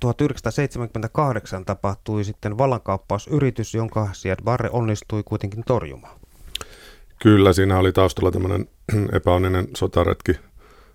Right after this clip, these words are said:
Speaker 2: naapurimaa Etiopiaan, jossa, joka, joka sitten johti semmoiseenkin jännittävään kylmän sodan keikaukseen, että, että Somalia vaihtoi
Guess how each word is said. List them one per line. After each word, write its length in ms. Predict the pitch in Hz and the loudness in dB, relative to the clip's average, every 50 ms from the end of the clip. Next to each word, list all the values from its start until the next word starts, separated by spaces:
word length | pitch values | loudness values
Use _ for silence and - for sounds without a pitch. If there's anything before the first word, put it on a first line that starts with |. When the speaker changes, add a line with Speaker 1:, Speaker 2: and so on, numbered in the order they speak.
| _ - - | _ -6 -4
Speaker 2:
naapurimaa 580 | 101 98 92 80 - 92 90 92 92 95 107 | -2 -2 -2 0 0 0 0 2 2 2 4
Etiopiaan, 840 | 113 107 - - 98 92 87 90 90 - - - 104 98 95 95 98 | 2 2 2 4 4 4 4 2 0 -4 -4 -2 0 2 2 2 0
jossa, 320 | 98 95 - - - - - - - - | -2 -4 -6 -6 -6 -8 -8 -8 -10 -10
joka, 480 | - 101 90 - - 98 - - - - | -8 -8 -8 -6 -6 -6 -6 -6 -6 -8
joka 240 | 110 104 - - 87 | -10 -10 -8 -8 -8
sitten 320 | 82 82 - _ - 90 - - - _ _ _ _ _ - - - - - - _ _ _ - - - - | -8 -8 -8 _ -6 -6 -6 -6 -14 _ _ _ _ _ -20 -20 -20 -20 -20 -20 _ _ _ -20 -20 -6 0
johti 320 | - 107 101 95 - 113 | 2 4 4 4 2 2
semmoiseenkin 560 | 98 113 104 107 104 95 107 107 104 95 104 104 | 2 4 2 2 2 2 2 2 2 2 2 4
jännittävään 560 | 107 104 104 98 - - 110 98 104 101 87 | 4 4 4 2 0 0 2 4 4 4 4
kylmän 260 | 107 104 101 101 95 | 2 2 2 2 2
sodan 360 | 90 101 95 101 101 101 - - - - _ _ - - 160 - - | 0 0 2 2 2 2 -2 -6 -12 -20 _ _ -20 -20 -20 -18 -2
keikaukseen, 760 | - - 110 98 - - 104 95 90 - - - 104 98 95 | 2 4 4 4 4 4 4 4 4 4 2 2 2 2 2
että, 340 | 104 101 - - - 95 101 - | 2 -2 -2 0 0 0 2 0
että 240 | - - - - - | -2 -6 -4 -4 -4
Somalia 460 | - - 92 92 92 87 90 92 90 | -2 0 0 2 2 4 4 2 2
vaihtoi 300 | 90 90 87 - - - | 2 2 0 0 -2 -4